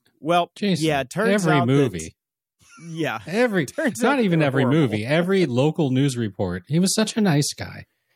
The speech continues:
Speaker 1: Such a nice
Speaker 2: Before
Speaker 1: guy.
Speaker 2: he knifed all the kids.
Speaker 1: Kept to himself,
Speaker 2: Mm-hmm.
Speaker 1: uh, hoarding all those weapons and bullets. Um, yeah, well, they turned out to actually be horrible people, but they were really nice on the internet and on the telephone when I talked to 'em. They paid their bills on time, except for that last one.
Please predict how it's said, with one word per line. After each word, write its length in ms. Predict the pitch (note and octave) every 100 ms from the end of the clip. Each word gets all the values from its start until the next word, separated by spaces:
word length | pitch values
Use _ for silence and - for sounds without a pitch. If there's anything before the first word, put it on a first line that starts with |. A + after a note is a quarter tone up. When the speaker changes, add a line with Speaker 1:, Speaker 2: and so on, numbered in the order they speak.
| _ -
Speaker 1:
Such 320 | - E3 F#3
a 40 |
nice 280 | D3+ B2 A#2
Speaker 2:
Before 140 | A#2
Speaker 1:
guy. 60 | G#2
Speaker 2:
he 60 | G2+
knifed 360 | G2+ G2 G2+
all 140 | G2+ F#2
the 100 | F#2
kids. 460 | G#2 F2+ G#2+ - _ _ _ _ -
Speaker 1:
Kept 300 | - - -
to 120 | G#3+
himself, 640 | G#3+ F#3 - B2+ A#2 B2 G#2+ - - _ _ _
Speaker 2:
Mm-hmm. 320 | B2 B2 F3+ F3+ -
Speaker 1:
uh, 360 | E3+ E3+ D#3 C#3+
hoarding 440 | B2 - E3+ D#3+ D3
all 100 | C#3
those 240 | C#3 B2
weapons 460 | A#2 A#2 - A2 A2+
and 200 | G#2+ G2
bullets. 460 | F#2 F#2 G#2 - - _ _ _
Um, 500 | - C3+ C3 B2 A2 - _ -
yeah, 220 | D#3 F3 E3+
well, 160 | F#3
they 100 | F3+
turned 220 | E3+ F3
out 140 | E3 D3+
to 140 | D3+
actually 360 | C3 A#2+ - B2+
be 140 | A#2+
horrible 380 | A2+ B2 A#2 A2
people, 340 | - A#2 C3
but 160 | C#3 D3+
they 100 | F3
were 100 | F3
really 300 | C3+ G3 A3+
nice 260 | A3 A#3 A#3
on 100 | A3+
the 120 | A3
internet 300 | C4 C4 G#3+
and 80 | F#3+
on 80 | G3
the 80 |
telephone 500 | F#3 A#3+ D4 - D3+
when 80 | D#3
I 80 | D3
talked 300 | D3 C4+ -
to 100 | F#3+
'em. 140 | A3 -
They 100 | C#3+
paid 220 | C#3+ D3+
their 100 | D#3+
bills 220 | F3 G#3+
on 160 | G3+ D3+
time, 260 | C#3+ D3 C#3
except 200 | D3+ -
for 60 |
that 160 | D3+ D3
last 320 | E3+ G#3 -
one. 320 | C#3 D#3+ G3